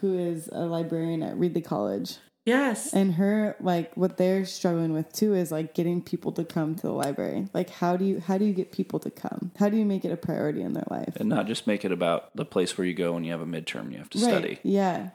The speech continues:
Speaker 2: So part of it is, right, people who didn't grow up in a culture of using the library.
Speaker 1: Hmm.
Speaker 2: I think about, like, kids who didn't have that experience that I did. Like, I, libraries ha-, have always been a part of my life.
Speaker 1: Hmm.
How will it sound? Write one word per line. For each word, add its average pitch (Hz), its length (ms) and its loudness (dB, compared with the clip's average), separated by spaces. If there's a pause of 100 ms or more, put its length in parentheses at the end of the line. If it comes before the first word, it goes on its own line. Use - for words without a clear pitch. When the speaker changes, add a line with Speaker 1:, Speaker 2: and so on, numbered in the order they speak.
(100)
Speaker 2:
So 233 320 0
part 254 280 0
of 320 100 2
it 214 120 0
is, 170 360 -2
right, 185 300 -2 (340)
people 233 280 0
who 226 100 -2
didn't 196 240 -2
grow 175 160 -2
up 165 140 -4
in - 60 -10
a 156 40 -8
culture - 320 -8
of 175 100 -6
using 175 220 -6
the 170 100 -6
library. 160 420 -6 (260)
Speaker 1:
Hmm. 170 460 4 (920)
Speaker 2:
I 202 140 0
think 226 320 -2
about, 202 280 -6
like, 170 340 -10 (440)
kids 233 260 -2
who 220 100 -4
didn't 196 220 -2
have 185 140 -2
that 185 140 -6
experience 180 400 -8
that - 120 -20
I 156 120 0
did. - 180 -12
Like, - 260 -12
I, - 60 -12
libraries 202 480 -2 (100)
ha-, 190 320 -4 (580)
have 202 120 0
always 208 280 4
been 196 120 0
a 180 60 -2
part 180 180 -4
of 170 60 -6
my 151 80 -2
life. 147 300 -6
Speaker 1:
Hmm. 180 340 4